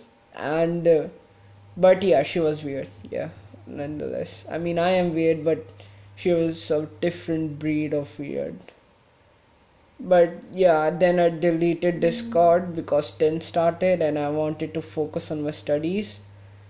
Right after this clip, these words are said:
And now I'm here making podcasts, wasting time, hating life.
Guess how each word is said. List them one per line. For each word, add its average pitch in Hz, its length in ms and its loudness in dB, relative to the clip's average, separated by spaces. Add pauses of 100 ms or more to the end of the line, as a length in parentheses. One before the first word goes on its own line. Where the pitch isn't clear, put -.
(400)
And 170 200 0
now 180 220 2
I'm 190 140 2
here 190 220 0
making 190 400 -2
podcasts, - 1120 -2 (320)
wasting 165 400 -4
time, 165 440 -2 (460)
hating 156 380 -6
life. 156 400 -4